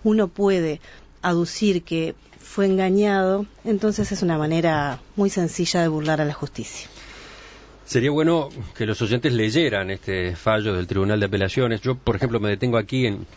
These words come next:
Speaker 2: en la página diez. Allí se destaca que la persona, el, el hombre que había sido procesado, admite todas y cada una de las circunstancias que se dice aconteció en el encuentro con, con la chica.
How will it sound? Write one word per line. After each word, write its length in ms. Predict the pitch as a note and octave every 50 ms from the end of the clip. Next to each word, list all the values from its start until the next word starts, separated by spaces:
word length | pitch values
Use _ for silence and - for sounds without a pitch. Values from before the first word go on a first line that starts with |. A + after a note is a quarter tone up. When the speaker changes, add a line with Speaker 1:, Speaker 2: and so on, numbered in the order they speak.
| - A#2+ -
Speaker 2:
en 120 | A#2 G2
la 140 | F#2+ F#2 -
página 420 | - A#2 - - A2 G2 F#2 F#2+
diez. 420 | G#2+ B2 D3 D3+ C#3+ C#3 - - - - - - - - - - - - - - - - - - - _ - - - - -
Allí 240 | - G2+ G2 A#2+ C3
se 100 | B2+ D#3
destaca 420 | C#3 A2+ - D3+ D3 B2+ E3+ C3+
que 360 | - - C3 C3+ D3 D#3+ D3+ - - - - - - - -
la 140 | - F#2+ F#2+
persona, 520 | - G2+ F#2+ - - D#3+ F3+ G3 F#3 C#3 - - - - - - - - - - - - - - - - - -
el, 320 | F2+ E2+ E2+ D#2 D2+ D2 - - -
el 80 | F#2+
hombre 180 | A2 B2+ C#3 A#2+
que 80 | -
había 120 | G#2 F#2+ F2
sido 200 | - B2 A#2+ G#2+
procesado, 640 | - G#2+ F2+ G2+ F#2 - C3 C#3 D#3 E3+ E3+ D#3+ - - - - - - - - - - -
admite 480 | - A2 G#2+ A2 C#3+ F#3+ E3+ - D#3+ C#3
todas 460 | - - - G3+ A3+ A#3 A3 - -
y 80 | C#3 A2
cada 340 | - C#3+ C#3+ C#3+ C3 A2+ A#2
una 260 | C#3 F3 F#3+ F#3+ D#3+
de 100 | B2+ G#2+
las 140 | G2 G2 -
circunstancias 1040 | G#2 F2+ - - F#2 E2+ - - C#3 D#3 E3 - - E3 E3 F3 E3 - - -
que 120 | - A2+ F2+
se 160 | - G#2 F#2+
dice 460 | G#2 B2+ C#3+ - - - F3+ F3 - -
aconteció 840 | - G2 - G2 F#2+ E2+ F#2+ F2+ F2+ - - C3+ C#3+ D3+ D#3 - - - A2+ A2 G#2+ G#2+
en 100 | G2+ G2+
el 100 | F#2 F#2
encuentro 460 | F2+ - C3 C3 B2+ C3+ C3+ A#2+ -
con, 340 | - F#2 F2+ F2+ F2+ E2 D#2
con 240 | - - E2+ E2+
la 100 | F2+ G2
chica. 380 | - - G3 C#3 - E2+ C#2+ -